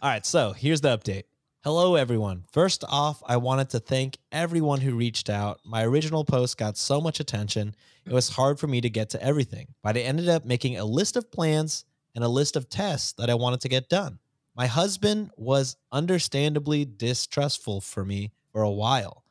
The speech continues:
but he apologized for the way he acted, which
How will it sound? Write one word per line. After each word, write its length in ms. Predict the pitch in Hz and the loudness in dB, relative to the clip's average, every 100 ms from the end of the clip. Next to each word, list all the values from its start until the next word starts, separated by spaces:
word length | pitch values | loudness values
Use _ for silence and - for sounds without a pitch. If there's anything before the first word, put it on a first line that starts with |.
| - | 2
but 260 | 175 185 - | 2 2 -2
he 140 | 143 | -2
apologized 680 | 143 - 160 185 180 175 165 | -2 0 0 2 2 0 -2
for 60 | 151 | 0
the 100 | 135 | 0
way 180 | 120 117 | 2 0
he 200 | 110 - | -4 -2
acted, 520 | 139 156 - 160 147 - - | -2 -2 -2 -4 -4 -14 -4
which 260 | 110 - | -4 -2